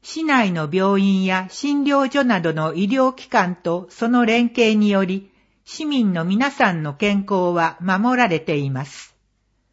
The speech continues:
今回、二千二年から市立病院として市内の医療を支えてきた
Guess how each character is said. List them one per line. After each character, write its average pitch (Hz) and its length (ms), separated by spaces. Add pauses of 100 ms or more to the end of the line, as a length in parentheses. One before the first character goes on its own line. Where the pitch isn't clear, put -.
(500)
今 269 300
回、 175 340 (320)
二 208 120
千 277 360
二 285 100
年 208 260
か 175 180
ら 165 180 (160)
市 - 180
立 294 340
病 294 320
院 190 120
と 175 180
し - 160
て 180 400
市 - 220
内 226 300
の 175 180
医 262 100
療 262 300
を 160 160
支 185 140 (140)
え 220 200
て 214 160
き - 120
た 160 260